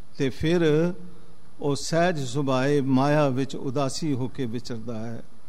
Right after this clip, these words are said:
ਗੁਰਸਿੱਖ ਜੋਗੀ ਜਾਗਦੇ, ਮਾਇਆ ਅੰਦਰ ਕਰਨ ਉਦਾਸੀ। ਗੋਬਿੰਦ ਪ੍ਰੀਤ ਲੱਗੀ ਅਤ ਮੀਠੀ,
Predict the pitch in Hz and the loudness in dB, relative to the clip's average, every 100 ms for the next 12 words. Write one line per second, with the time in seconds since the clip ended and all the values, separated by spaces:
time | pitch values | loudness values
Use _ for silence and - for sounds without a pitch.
0 | - - - 143 131 165 - 160 - 127 | -8 -8 -6 -2 0 2 0 -4 -2 -2
1 | 139 143 139 143 127 113 131 135 135 117 | 2 2 2 2 2 2 2 2 0 0
2 | 127 127 - - - - - - - 139 | 0 0 -4 -6 -6 -6 -6 -6 -2 4
3 | 131 139 143 156 151 - 139 143 135 135 | 6 6 6 6 4 2 2 2 4 0
4 | 127 143 143 127 - 131 120 110 - 117 | 0 -2 0 -2 -2 -2 -2 -4 -4 -6
5 | 90 - - - - - - 120 156 165 | -6 -6 -6 -6 -6 -6 -6 2 4 4
6 | 151 160 143 - 143 156 156 151 127 127 | 4 2 2 0 2 4 2 0 0 0
7 | 127 143 165 156 143 - 127 - 139 127 | 0 0 4 4 2 -2 -4 -2 0 0
8 | - 135 113 | -2 -2 -2